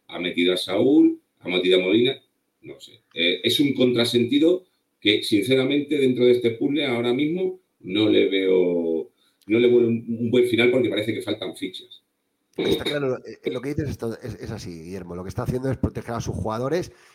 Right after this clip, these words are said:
Speaker 2: y se está poniendo él como el, como el, digamos, se está poniendo él como cabeza visible del proyecto y se está echando él toda la culpa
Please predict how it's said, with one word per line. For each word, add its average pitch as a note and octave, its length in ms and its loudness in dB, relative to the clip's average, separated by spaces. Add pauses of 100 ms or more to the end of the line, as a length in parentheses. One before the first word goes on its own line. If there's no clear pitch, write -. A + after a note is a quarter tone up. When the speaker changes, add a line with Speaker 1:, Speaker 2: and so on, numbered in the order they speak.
(100)
Speaker 2:
y A2 60 -12
se A2 80 -8
está A2+ 180 -6
poniendo B2 240 -4
él B2+ 120 -4
como G2 280 -8
el, G2 360 -12
como G2+ 260 -10
el, F#2 520 -12
digamos, G#2 380 -8
se - 80 -10
está F#2+ 180 -12
poniendo A2+ 280 -6
él A#2 120 -6
como F#2+ 280 -8
cabeza G#2+ 300 -2
visible A2+ 340 -6
del A#2+ 120 -6
proyecto E3+ 540 4 (460)
y B2+ 60 -6
se B2+ 60 0
está B2+ 180 2
echando C3+ 280 2
él B2+ 100 0
toda A#2+ 200 2
la A2 100 -2
culpa - 580 0